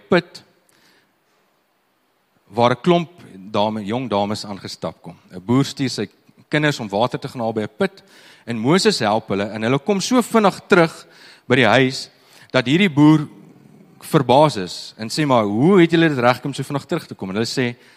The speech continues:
"Maar daar's 'n ander man wat vir ons gehelp het." En hulle sê, "Maar hoe kom los julle hom daar? Bring vir hom plaas toe." En hulle gaan haal hom. En hierdie boer gee een van sy dogters vir Moses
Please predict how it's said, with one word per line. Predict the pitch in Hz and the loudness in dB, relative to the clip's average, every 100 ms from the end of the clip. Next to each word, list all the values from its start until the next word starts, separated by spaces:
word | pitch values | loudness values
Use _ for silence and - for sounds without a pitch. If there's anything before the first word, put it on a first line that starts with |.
| _ _ | _ _
"Maar | - 113 | -8 -2
daar's | 123 143 | 0 0
'n | |
ander | 151 143 | -2 -2
man | 127 | -2
wat | 123 - | -4 -8
vir | |
ons | 107 | -12
gehelp | - 82 82 | -8 -8 -10
het." | 85 82 | -14 -12
En | 101 | -4
hulle | 135 | -4
sê, | 139 | -2
"Maar | 151 | -2
hoe | 120 127 190 202 | 0 0 0 -2
kom | - 185 | -4 0
los | 139 139 | 0 0
julle | 151 | -2
hom | 151 | 0
daar? | 175 87 - _ _ _ | 0 -2 -12 _ _ _
Bring | - 127 | -8 -6
vir | - 160 | -6 -8
hom | |
plaas | 151 196 170 - | -2 0 0 -4
toe." | 170 - _ _ _ _ _ _ _ _ | -14 -18 _ _ _ _ _ _ _ _
En | - 120 | -6 -2
hulle | 120 | -2
gaan | 143 139 | -2 -2
haal | 98 110 | 0 0
hom. | 95 82 - _ _ _ _ _ _ | -2 -6 -14 _ _ _ _ _ _
En | - 110 | -10 -6
hierdie | 110 165 139 | -2 -2 2
boer | 147 175 | 4 4
gee | - 143 147 | 2 -2 -2
een | |
van | 147 139 | -4 -4
sy | 123 | -2
dogters | 120 123 151 | -2 -2 -6
vir | - 127 | -6 -2
Moses | 139 170 196 196 - | 0 2 0 -2 -4